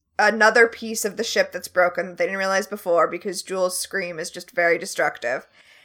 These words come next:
And so she's gonna go look for this piece, a replacement for this piece. And she tells Jewel to stay with the ship, just to take a pulse rifle and protect herself. And Jewel says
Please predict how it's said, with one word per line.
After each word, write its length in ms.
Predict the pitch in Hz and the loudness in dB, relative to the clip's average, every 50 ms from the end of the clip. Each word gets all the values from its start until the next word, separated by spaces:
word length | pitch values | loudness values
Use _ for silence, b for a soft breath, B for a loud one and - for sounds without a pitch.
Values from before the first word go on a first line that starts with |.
| b b _ | b b _
And 380 | - 202 208 202 196 202 208 202 | 0 4 4 4 4 2 0 -4
so 220 | - 220 214 208 | -2 0 0 0
she's 320 | 208 - - 262 262 254 233 | 0 -2 -4 -6 -6 -2 0
gonna 160 | 240 226 226 | 0 0 2
go 420 | 220 220 208 202 208 202 190 - - _ _ _ | 4 4 4 4 4 2 0 -4 -6 _ _ _
look 280 | - 226 220 202 202 - | -10 -6 -4 -4 -4 -6
for 180 | - 214 202 | -6 -4 -4
this 560 | 190 180 208 190 - - - - - - - - _ _ _ _ _ _ _ _ | -2 0 0 0 0 0 -4 -8 -10 -12 -16 -20 _ _ _ _ _ _ _ _
piece, 420 | - - 202 170 170 180 - - - - | -14 -10 -8 -8 -8 -6 -8 -8 -4 -2
a 120 | 202 214 | 0 0
replacement 500 | 196 190 190 - 196 196 196 214 196 - | 0 -2 0 0 0 0 0 -4 -10 -8
for 100 | - 190 | -8 -2
this 240 | 175 165 196 - - | 0 0 0 0 -4
piece. 360 | - - 175 151 170 - b b b b b b b b b _ | -8 -8 -8 -8 -8 -8 b b b b b b b b b _
And 640 | - 208 220 226 226 214 208 208 202 202 202 202 190 - - _ _ _ _ _ _ _ _ _ _ _ _ _ _ _ _ - - - - _ _ | 0 2 4 4 6 6 4 4 2 2 0 -4 -10 -14 -18 _ _ _ _ _ _ _ _ _ _ _ _ _ _ _ _ -20 -20 -20 -20 _ _
she 240 | _ - - 226 | _ -8 -8 -6
tells 260 | 226 269 247 233 262 254 | 0 4 4 4 4 2
Jewel 220 | - 226 202 208 | 0 0 0 0
to 80 | - 214 | -2 -6
stay 220 | - - 170 180 | 0 2 2 2
with 100 | 220 240 | 2 0
the 80 | - 269 | -2 -6
ship, 300 | - - 220 202 190 190 | -2 4 6 6 6 4
just 180 | - 196 - - | 0 -8 -8 -8
to 80 | 190 180 | -10 -10
take 300 | - - 233 - 190 - | -10 -2 0 0 0 0
a 40 | 294 | -2
pulse 320 | 285 - 214 208 208 - 226 | 0 2 2 2 2 2 2
rifle 280 | 202 196 196 - 196 | 2 2 2 2 -2
and 80 | 196 208 | -2 -2
protect 340 | 233 226 - 190 196 - - | -4 -2 -2 -2 -2 -2 -6
herself. 340 | 190 - 190 175 170 - | -6 -2 0 0 0 -2
And 120 | - 202 208 | -4 -8 0
Jewel 200 | 226 233 233 247 | 2 4 4 4
says 340 | 247 - 240 208 202 196 | 2 0 0 0 0 0